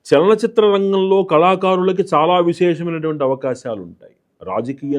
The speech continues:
నాయకులకు బాగుంటుంది. అధిష్టానం యొక్క మెప్పుదల వీరిని ఆనందపెడుతుంది. విద్యార్థులకు పోటీ పరీక్షలలో ఉత్తీర్ణతలు లభిస్తాయి. ఉద్యోగార్థులకు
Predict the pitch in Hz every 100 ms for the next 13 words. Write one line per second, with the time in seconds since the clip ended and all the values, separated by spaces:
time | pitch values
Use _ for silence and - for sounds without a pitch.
0 | 139 143 151 165 156 - - 98 90 113
1 | 139 156 139 117 104 113 - _ _ _
2 | _ - 110 143 185 - 196 190 180 165
3 | - 135 117 117 180 - 123 - 95 117
4 | 110 92 - _ _ _ _ _ - 117
5 | 147 139 131 95 90 82 73 _ _ _
6 | _ _ _ _ 90 107 117 151 160 151
7 | 170 151 - 135 143 151 143 135 - 135
8 | 127 120 104 101 139 139 135 127 104 98
9 | 107 - 117 120 _ _ _ _ - 113
10 | 120 117 170 170 175 175 151 185 185 185